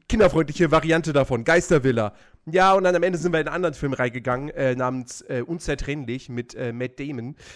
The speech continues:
Äh, so eine Komödie, wo er und, und, äh, wie heißt der, Rob Kinnear hier siamesische Zwillinge, da-, darf man das überhaupt noch sagen? Ist das politisch korrekt? Ich weiß es nicht. Aber halt, ne, hier, jeder weiß, was ich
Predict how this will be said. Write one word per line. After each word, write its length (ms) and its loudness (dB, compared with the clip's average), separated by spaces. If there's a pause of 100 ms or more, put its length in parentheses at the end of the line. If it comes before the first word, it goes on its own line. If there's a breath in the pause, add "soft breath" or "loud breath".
(140 loud breath)
Äh, 220 0
so 80 -6
eine 100 -6
Komödie, 500 -2
wo 140 -2
er 320 2
und, 220 -4
und, 380 -8 (100)
äh, 240 -6
wie 80 -8
heißt 180 -10
der, 100 -4
Rob 380 -8
Kinnear 540 2
hier 280 0
siamesische 800 -2
Zwillinge, 420 -4
da-, 260 -8
darf 160 -12
man 60 -12
das 80 -10
überhaupt 200 -12
noch 60 -18
sagen? 400 -10 (220 soft breath)
Ist 100 -16
das 80 -14
politisch 280 -4
korrekt? 300 -12 (240 soft breath)
Ich 80 -16
weiß 160 -6
es 140 -16
nicht. 180 -14 (140 loud breath)
Aber 180 2
halt, 300 0
ne, 220 2
hier, 440 2 (340)
jeder 240 0
weiß, 200 0
was 100 -4
ich 140 -18